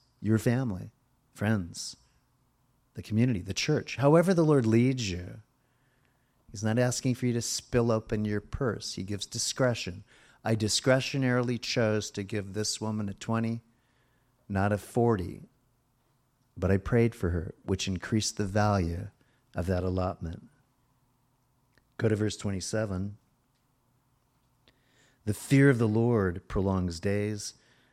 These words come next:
but the years of the wicked will be shortened." Her years at thirty-four, I could see, were shortening on her. What did she hear? Fear the Lord.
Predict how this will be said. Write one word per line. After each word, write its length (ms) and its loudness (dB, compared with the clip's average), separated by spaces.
but 140 0
the 140 4
years 520 6
of 120 -2
the 100 2
wicked 440 0
will 180 -2
be 180 -2
shortened." 1040 0
Her 180 -4
years 560 -4
at 160 -10
thirty-four, 520 -4
I 40 -8
could 160 -14
see, 280 -8
were 180 0
shortening 760 4
on 240 4
her. 560 -2
What 140 0
did 100 0
she 220 -2
hear? 480 -2
Fear 220 0
the 100 2
Lord. 480 -2